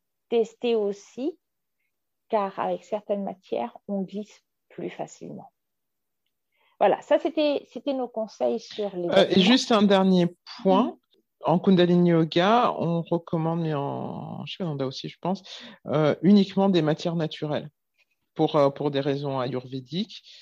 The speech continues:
Speaker 2: énergétiques, euh, donc uniquement du coton ou de la soie, ou, euh, d'ailleurs, il n'y a rien d'autre, hein, ou du bambou, enfin bon. Euh, pour des raisons énergétiques, traditionnellement, on porte uniquement des matières, euh,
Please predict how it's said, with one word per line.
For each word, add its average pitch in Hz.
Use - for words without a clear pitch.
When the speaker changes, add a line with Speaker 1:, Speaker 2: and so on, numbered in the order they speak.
Speaker 2:
énergétiques, 139
euh, 135
donc 139
uniquement 156
du 151
coton 170
ou 151
de 123
la 120
soie, 151
ou, 123
euh, -
d'ailleurs, 127
il 139
n'y -
a -
rien 123
d'autre, 127
hein, 135
ou 135
du 127
bambou, 127
enfin 123
bon. 117
Euh, 127
pour 131
des 127
raisons 143
énergétiques, 151
traditionnellement, 143
on -
porte -
uniquement 156
des 131
matières, 139
euh, 127